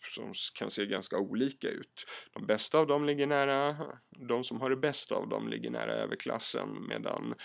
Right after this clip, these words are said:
de som har det sämst ligger då nära den nedre gruppen, nämligen arbetarklassen, som är de som sköter själva arbetet i det här samhällssystemet.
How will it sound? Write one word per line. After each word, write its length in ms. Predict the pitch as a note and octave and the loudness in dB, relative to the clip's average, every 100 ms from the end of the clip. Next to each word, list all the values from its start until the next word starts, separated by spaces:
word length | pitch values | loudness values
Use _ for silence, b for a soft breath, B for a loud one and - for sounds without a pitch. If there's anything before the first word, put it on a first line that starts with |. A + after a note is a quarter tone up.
| B - | B -2
de 200 | G#2 F#2+ | 0 0
som 160 | - | -2
har 100 | G#2 | 0
det 80 | G#2 | 2
sämst 400 | - G#2 A2 - | 2 0 -4 -4
ligger 240 | - - | -4 -2
då 140 | - - | -2 -2
nära 540 | - G1+ - - - - | 0 0 0 2 2 0
den 300 | - - - | -8 -8 -8
nedre 640 | G#2 G2+ G#2+ B2+ F3 E3 B2 | -2 0 2 2 0 2 2
gruppen, 640 | - - - - - B2+ B B B - | 2 -4 -6 -6 -4 -6 B B B -8
nämligen 640 | - F2 F2 D#2 - - - - | -6 -4 -4 -6 -8 -10 -12 -8
arbetarklassen, 1500 | G2 F#2+ - - - - A2 - C#3+ D#3+ - - - B2 - B B B | -6 -6 -8 -10 -8 -6 -6 2 2 2 0 -2 -4 -14 -14 B B B
som 220 | - - | -16 -12
är 140 | - - | -10 -8
de 280 | - - - | -8 -6 -4
som 180 | - | -6
sköter 500 | - - - - F#2 | -4 -6 -6 -8 -12
själva 340 | - F#2 F2+ - | -2 0 0 0
arbetet 640 | - - - C3+ - - - - B B B B - | -2 -2 -2 -2 -2 -8 -2 2 B B B B -14
i 40 | |
det 120 | - | -12
här 120 | - - - - - - | -8 -2 0 2 2 2
samhällssystemet. 840 | F2 E2 D#2+ - - - - - | 2 0 -2 0 -2 -4 -10 -14